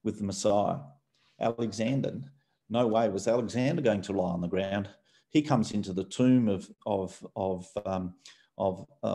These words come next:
of Achilles, and he wants to take the lyre of, of Achilles to sing all the songs of the, of the, the great victories of the, of the Greek heroes. And so Alexander comes with a spirit of saying,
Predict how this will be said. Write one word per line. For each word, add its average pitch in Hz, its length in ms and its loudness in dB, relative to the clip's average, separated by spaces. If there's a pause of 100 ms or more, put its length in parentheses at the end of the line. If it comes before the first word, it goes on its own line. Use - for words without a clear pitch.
of 95 80 -4
Achilles, 185 580 0 (340)
and 101 100 -4
he 101 60 -2
wants 135 360 4
to 156 120 -4
take - 540 -2
the 104 120 0
lyre 110 760 4
of, 98 340 -2
of 104 200 -2
Achilles 101 540 0
to 101 120 -6
sing 180 300 -2
all 170 160 2
the 139 60 2
songs 110 600 2
of 104 200 -2
the, 107 280 2 (340)
of 110 260 2
the, 104 440 2
the 110 80 -2 (100)
great 120 300 0
victories 104 500 -4
of 92 140 -8
the, 98 140 -2 (120)
of 104 140 -6
the 101 100 -2
Greek 98 280 0
heroes. 101 640 0 (640)
And 110 100 -8
so 113 140 0
Alexander 113 480 0
comes 101 420 -6
with 101 120 -8
a - 20 -6
spirit 95 400 -4
of 95 100 -10
saying, 95 360 -4